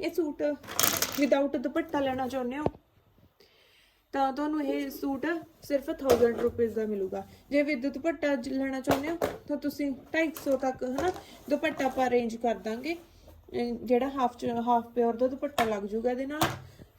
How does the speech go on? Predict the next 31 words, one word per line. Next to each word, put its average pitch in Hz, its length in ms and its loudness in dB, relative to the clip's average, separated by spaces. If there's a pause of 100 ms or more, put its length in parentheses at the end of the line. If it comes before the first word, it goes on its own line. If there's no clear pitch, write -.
(120)
ਤੇ 240 180 8
ਵਧੀਆ 233 400 0
ਕੁਆਲਿਟੀ 240 380 0
ਦਾ 233 100 4
ਲਾਵਾਂਗੇ। 233 480 0 (720)
ਢਾਈ 294 160 -2
ਸੌ 262 160 -6
ਤੱਕ 240 240 -4
ਉਹ 208 180 0
ਅਰੇਂਜ 269 280 -4
ਹੋ 262 120 -4
ਜੂਗਾ। 226 280 -6 (520)
ਸਿੰਗਲ 254 320 -2
ਕਲਰ 240 240 -2
'ਚ 233 120 -8
ਤੁਸੀਂ 240 300 -8
ਡਾਈ 226 160 4
ਕਰਾ 214 220 0
ਸਕਦੇ 247 280 -6
ਹੋ। 277 40 -2
ਇੱਕ 277 160 -6
ਇਹ 269 100 6
ਬਹੁਤ 247 280 0
ਹੀ 285 60 0
ਨ-, 285 280 -6
ਪਿਆਰਾ 226 380 2
ਜਿਹਾ 247 140 -2
ਕਲਰ 220 260 0
ਹੈ, 269 60 0
ਸਕਾਈ 220 320 -2
ਕਲਰ। 196 220 -6